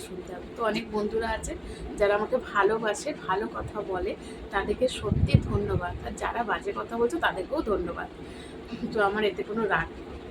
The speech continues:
তো চলো আমি খেয়ে নিই, আহ, প্রচণ্ড খিদে পেয়ে গেছে,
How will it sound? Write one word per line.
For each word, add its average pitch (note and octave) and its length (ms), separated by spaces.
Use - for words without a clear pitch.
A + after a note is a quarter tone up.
তো - 60
চলো G#3 280
আমি A3+ 100
খেয়ে B3 300
নিই, B3+ 100
আহ, F#4 300
প্রচণ্ড A#3+ 340
খিদে G3+ 260
পেয়ে G#3 180
গেছে, G3 200